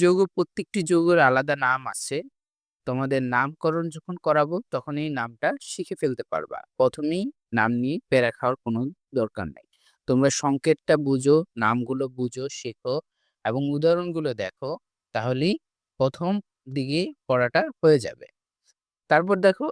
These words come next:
অ্যালকাইন। অ্যালকাইনের সংকেত হবে সিএনএইচ টু এন মাইনাস টু। অর্থাৎ দেখো একটু মিল আছে এই তিনটার মধ্যে। আমরা দুই যোগ করলাম,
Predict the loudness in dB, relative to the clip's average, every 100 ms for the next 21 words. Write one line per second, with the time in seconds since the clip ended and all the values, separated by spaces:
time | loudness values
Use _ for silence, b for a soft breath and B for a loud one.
0 | -4 0 0 0 0 0 -6 -10 _ _
1 | _ _ _ _ _ _ _ _ -6 -2
2 | 0 0 0 0 -2 -6 -6 -4 -4 -2
3 | -4 -8 _ _ _ -12 -2 2 4 2
4 | -4 _ -10 -6 -4 -6 -12 -18 _ _
5 | _ _ _ -4 2 4 4 0 -2 -4
6 | -4 -4 -6 -8 -10 -6 -6 -6 _ _
7 | _ _ -2 -2 0 4 4 6 2 0
8 | -2 -6 -2 2 4 4 0 -2 -6 -6
9 | -4 -6 -6 -12 -10 -8 -6 -8 -8 -2
10 | -2 0 -2 0 -2 0 0